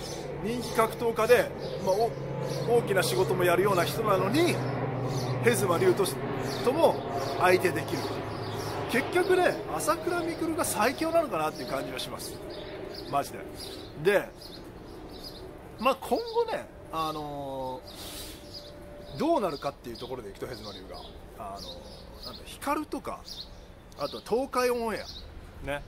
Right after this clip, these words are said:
あとはじめ社長、まあ、この辺りとどう絡んでいくのかっていうのが、まあ、気になるところですよね。YouTube見てる若いキッズたちの目線からいくと。で、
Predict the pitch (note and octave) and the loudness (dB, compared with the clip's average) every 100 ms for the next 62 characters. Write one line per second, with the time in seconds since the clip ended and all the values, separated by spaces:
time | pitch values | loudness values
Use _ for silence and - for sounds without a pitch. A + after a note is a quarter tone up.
0 | - F3 C#3 D3 E3 G#3+ G3+ G3 G3 F3 | -6 -6 -2 -2 -2 -2 0 2 4 4
1 | - - - - - - - - - - | 2 -12 -10 -10 -10 -10 -10 -10 -12 -8
2 | D#3 - F#3+ B3 D#4 D#4 B3 E3 D3 G#3+ | -6 0 0 4 4 8 6 4 2 2
3 | G3 D#3+ E3+ D#3 C#3+ E3 D3+ E3 G3+ G3 | 2 2 0 0 -6 -4 -4 -2 -4 -4
4 | F#3+ B3 E3+ - - - - - - - | 0 2 2 0 -10 -12 -12 -12 -12 -12
5 | - - - D#3+ D3 E3 E3+ D#3+ B2 A#2 | -12 -12 -6 -4 -2 -2 0 0 -2 -8
6 | A#2 G2+ G#2 C#3 D#3+ - B2+ C3+ C#3+ B2 | -8 -10 -6 -2 -2 -4 -8 -6 -4 -6
7 | B2 A2+ G#2 A#2 A#2+ G#2+ - - A2 - | -8 -8 -2 -2 -2 -4 -8 -8 -8 -8
8 | G2 G#2 A#2 G#2+ G#2 G#2+ - - - - | -8 -8 -8 -8 -6 -6 -8 -8 -8 -10
9 | - - - - - - - - - - | -10 -10 -10 -10 -10 -12 -12 -12 -12 -8
10 | D#3+ F3+ F#3 F3+ F3+ | 0 6 8 8 6